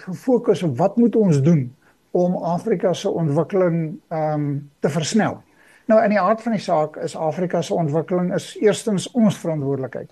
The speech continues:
bedoelende Afri-, mense wat in Afrika bly. Ehm, en, eh, die ander, die res van die wêreld gaan nie Afrika ontwikkel nie.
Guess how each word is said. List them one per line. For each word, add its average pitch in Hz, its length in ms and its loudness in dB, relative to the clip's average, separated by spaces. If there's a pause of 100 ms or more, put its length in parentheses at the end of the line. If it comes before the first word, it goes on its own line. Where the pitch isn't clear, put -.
(120)
bedoelende 156 840 2
Afri-, 165 440 -4
mense 170 360 -2
wat 160 160 -2
in 156 80 -6
Afrika 151 460 -2
bly. 131 280 0 (580)
Ehm, 151 520 -2
en, 160 500 -2
eh, 147 360 -4
die 143 120 -4
ander, 202 340 2 (240)
die 156 140 -6
res 208 200 2
van 262 100 -4
die 240 100 0
wêreld 170 300 2
gaan 226 120 -4
nie 226 100 -6
Afrika 160 680 -4 (440)
ontwikkel 170 500 2
nie. 135 240 -6